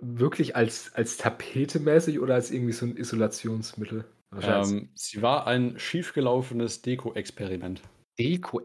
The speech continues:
Speaker 1: ach du Scheiße, wer will sich denn fucking Dingsfolie als, als Dings ma-, äh, <laughs> paar Dings,
Speaker 2: <laughs>
Speaker 1: ja moin, äh, als, als, als
Speaker 2: Tapete.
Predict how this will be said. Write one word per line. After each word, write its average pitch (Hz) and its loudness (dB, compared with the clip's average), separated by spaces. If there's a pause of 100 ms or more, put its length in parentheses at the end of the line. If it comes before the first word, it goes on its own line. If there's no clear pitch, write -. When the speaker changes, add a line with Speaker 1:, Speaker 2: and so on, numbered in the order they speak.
(120)
Speaker 1:
ach - -2
du - -12
Scheiße, - -4
wer 98 -2
will 113 0
sich - -6
denn 107 -2
fucking - -8
Dingsfolie 113 0
als, - -2
als - -4
Dings 151 -4
ma-, 107 -8
äh, 101 -2 (400)
<laughs> - -16
paar 139 2
Dings, 127 2
Speaker 2:
<laughs> 131 -8
Speaker 1:
ja 131 -2
moin, 117 -4 (400)
äh, 120 -2
als, 104 -2
als, 101 -8 (180)
als 98 -4
Speaker 2:
Tapete. 107 2